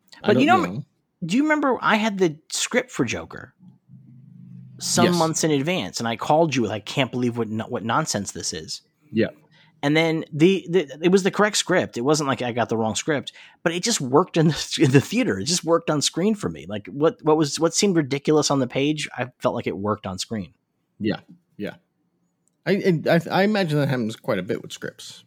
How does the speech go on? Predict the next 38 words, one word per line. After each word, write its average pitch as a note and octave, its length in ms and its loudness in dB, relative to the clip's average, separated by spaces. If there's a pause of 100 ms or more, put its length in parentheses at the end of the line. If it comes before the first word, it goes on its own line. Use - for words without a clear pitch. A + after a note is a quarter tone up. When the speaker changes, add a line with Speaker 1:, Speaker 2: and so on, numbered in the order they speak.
(140)
Speaker 1:
from E2+ 180 -8
time - 160 -10
to - 100 -12
Speaker 2:
It, G#3+ 60 -6
Speaker 1:
time, E3 120 -10 (220)
Speaker 2:
it G#3+ 120 -4
Speaker 1:
you D#3+ 60 -10
know? D#3 60 -8
Speaker 2:
usually, C#4+ 360 4
actually, G#3+ 260 2
usually A3+ 220 -2
scripts - 280 -2
seems C#3 300 0
much A#2+ 240 -2
better G#2+ 180 0
than G#2 120 -4
the G2 80 -4
movie. F2+ 360 -10 (360)
Speaker 1:
Does G2 120 -14
it? B2 60 -6
Speaker 2:
You'll C#3 80 6
read D#3+ 140 4
a - 20 -4
Speaker 1:
Okay. C#3 80 0
Speaker 2:
script C#3+ 280 0
and B2 100 0
you'll A2 160 0
imagine G#2+ 460 -2
something C3 280 -2
really G#2+ 240 0
incredible, A#2+ 560 -2
and A#2 100 -6
then A2+ 120 -2
you A2 80 -4
see - 100 -6
the A2 80 -4
movie G#2 240 -2
like, F#2 180 -10